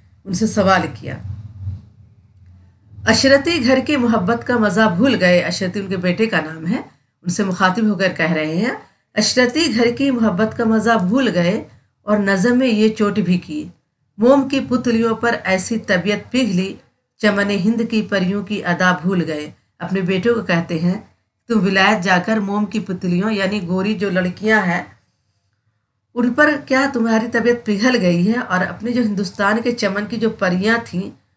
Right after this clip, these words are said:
उसकी अदा तुम भूल गए हो?" उन्होंने अपने बेटे को लिखा।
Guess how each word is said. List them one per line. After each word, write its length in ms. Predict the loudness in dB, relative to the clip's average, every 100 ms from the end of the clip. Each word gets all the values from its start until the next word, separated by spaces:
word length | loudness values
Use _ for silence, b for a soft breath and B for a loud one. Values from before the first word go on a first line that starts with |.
| _
उसकी 240 | -6 -2 2
अदा 220 | 2 2
तुम 220 | 0 -2
भूल 260 | -2 -2 0
गए 260 | 0 0
हो?" 240 | -2 -6 -10 -16 _ _ _ _ _ _ -4
उन्होंने 260 | 2 4 2
अपने 200 | 2 2
बेटे 300 | 2 4 2
को 140 | 0
लिखा। 420 | -6 -6 -8 -8